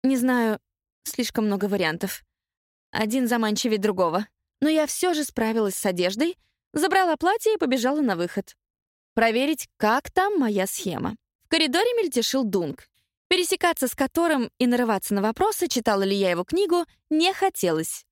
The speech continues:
Поэтому я прошла вдоль стены, поднялась наверх и пошла искать Клару. Жить на чердаке они отказались. Заняли комнату на первом этаже,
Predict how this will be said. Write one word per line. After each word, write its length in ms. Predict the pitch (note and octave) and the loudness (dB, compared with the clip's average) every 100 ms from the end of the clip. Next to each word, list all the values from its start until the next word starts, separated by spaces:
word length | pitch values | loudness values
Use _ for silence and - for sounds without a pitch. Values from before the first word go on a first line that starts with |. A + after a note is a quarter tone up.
| _ | _
Поэтому 380 | - G4 A4 D#4+ | 0 0 0 0
я 140 | C4 | 2
прошла 380 | A3 G#3+ - F#3 | 0 -2 0 0
вдоль 220 | F3 F#3 | 2 -2
стены, 340 | E3+ - C4+ G4 A#4+ - - - | -2 0 0 0 -2 -8 -10 -2
поднялась 460 | C#4 A#3+ B3 C4 | 0 2 0 0
наверх 360 | F#4+ G4+ B4 - - | -2 0 -2 -4 -4
и 100 | G4+ | -2
пошла 380 | E4+ - G#3+ G3 | -2 -2 0 0
искать 340 | - F3+ - | 0 -2 -2
Клару. 420 | F#3+ E3 D3 F#3 - _ _ _ _ _ | 0 0 0 -4 -10 _ _ _ _ _
Жить 220 | F#3+ C#4 A3+ | -2 0 -2
на 100 | F#3+ | -2
чердаке 580 | G#3 G3 A3 F4 G4+ - - | 0 0 0 0 -2 -4 -2
они 260 | G#3 C4+ | 0 0
отказались. 640 | D#4 G3+ F3 C3 D3 - - _ _ | 0 -2 0 -2 -4 -8 -16 _ _
Заняли 320 | D#4 A4 G4+ E4+ | 0 2 0 0
комнату 380 | E4 D#4 D4 | 0 0 -2
на 120 | C#4 C#4+ | -2 0
первом 340 | C#4 B3+ C4 | 0 0 0
этаже, 400 | D4 A#3+ F3 | 0 0 -2